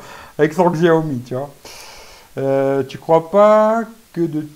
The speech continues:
toutes ces petites fonctions sont énergivores pour la batterie ? Si. Ah ouais, ça c'est sûr que déjà l'écran,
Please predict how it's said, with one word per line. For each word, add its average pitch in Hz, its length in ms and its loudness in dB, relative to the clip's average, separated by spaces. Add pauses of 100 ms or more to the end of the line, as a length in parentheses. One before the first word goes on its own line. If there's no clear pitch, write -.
toutes 214 200 -10
ces 165 140 -10
petites 175 280 -12
fonctions 180 720 -8
sont 151 200 -12
énergivores 147 520 -8
pour 147 100 -6
la 139 60 -2
batterie ? 139 320 -8
Si. 202 380 -2 (340)
Ah 151 140 4
ouais, 175 100 4
ça 185 140 0
c'est - 120 -8
sûr 208 340 -4
que 147 380 2 (380)
déjà 160 240 4
l'écran, 190 580 4